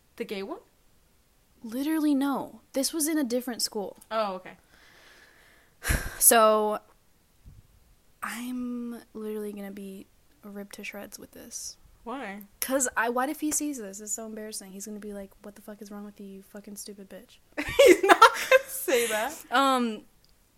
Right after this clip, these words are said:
Speaker 2: but anyway, so we were dating and then we actually did kiss, like, multiple times. But
Speaker 1: Gay?
Speaker 2: it was literally a two-week relationship.
Speaker 1: Tongue?
Speaker 2: No. It was a two-week relationship. Maybe, maybe,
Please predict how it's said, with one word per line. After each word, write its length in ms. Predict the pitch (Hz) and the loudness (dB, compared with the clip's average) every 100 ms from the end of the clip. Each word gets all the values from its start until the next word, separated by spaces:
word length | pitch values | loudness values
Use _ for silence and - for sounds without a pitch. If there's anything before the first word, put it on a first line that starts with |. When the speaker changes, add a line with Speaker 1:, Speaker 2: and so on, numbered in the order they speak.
| _ - - - - - | _ -20 -20 -20 -14 -6
Speaker 2:
but 320 | 226 269 254 | 2 4 4
anyway, 300 | 254 247 180 | 2 0 0
so 200 | 156 262 | 2 4
we 300 | 233 202 240 | 2 0 -4
were 120 | 269 302 | -2 0
dating 320 | 294 277 262 | 0 0 0
and 100 | 226 | -2
then 300 | 208 196 190 - _ _ _ _ | -4 -4 -8 -14 _ _ _ _
we 180 | - 233 | -8 -2
actually 320 | 220 214 226 | -2 -2 -8
did 200 | 202 190 | -10 -12
kiss, 320 | - 196 190 - | -10 -10 -10 -10
like, 180 | 165 180 | -12 -12
multiple 300 | 185 - - | -16 -18 -14
times. 320 | 214 - - | -14 -12 -12
But 120 | - | -6
Speaker 1:
Gay? 540 | 214 220 220 226 269 | -4 0 0 2 4
Speaker 2:
it 80 | 294 | 4
was 200 | 339 277 | 4 2
literally 280 | 277 330 359 | 0 -2 -2
a 40 | 320 | -2
two-week 440 | - 277 262 247 | -2 -2 -2 -4
relationship. 500 | 226 190 - - - | -4 -6 -8 -12 -14
Speaker 1:
Tongue? 680 | - 208 190 185 202 247 302 - | -8 -4 -4 -4 -6 -8 -10 -10
Speaker 2:
No. 200 | 202 135 - _ _ - | -10 -10 -12 _ _ -12
It 80 | - | -2
was 160 | 247 247 | -2 -2
a 60 | |
two-week 380 | 247 254 233 220 | -4 -4 -6 -6
relationship. 480 | 214 180 190 196 190 | -8 -6 -8 -12 -10
Maybe, 240 | 220 311 554 453 - | -6 -4 -4 -6 -6
maybe, 240 | 233 294 | -4 -6